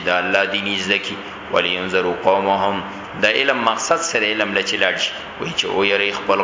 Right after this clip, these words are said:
قوم کله چې را واپس شي دوی ته. علم یو کو نو دا نه چې ټپه کا بیا. وای چې علم لاړې،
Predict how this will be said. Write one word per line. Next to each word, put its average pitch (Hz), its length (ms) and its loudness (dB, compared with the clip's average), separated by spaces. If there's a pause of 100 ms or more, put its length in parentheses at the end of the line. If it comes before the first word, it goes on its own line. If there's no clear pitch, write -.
(100)
قوم 98 260 2
کله 95 200 0
چې - 120 -2
را 92 120 2
واپس 92 400 2
شي 101 280 -2
دوی 101 120 -2
ته. 98 280 2 (520)
علم 127 260 2
یو 139 140 4
کو 123 160 4
نو 107 100 2
دا 110 180 4
نه 123 140 2
چې - 120 0 (160)
ټپه 117 340 4
کا 98 80 4
بیا. 87 240 2 (380)
وای 98 120 0
چې 95 120 0
علم 113 320 0
لاړې، 113 460 4